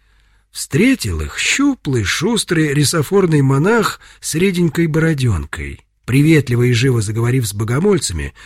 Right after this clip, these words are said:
он показал им кельи, где можно было расположиться.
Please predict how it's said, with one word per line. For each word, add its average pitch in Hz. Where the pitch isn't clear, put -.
он 214
показал 170
им 151
кельи, 190
где 139
можно 156
было 143
расположиться. 135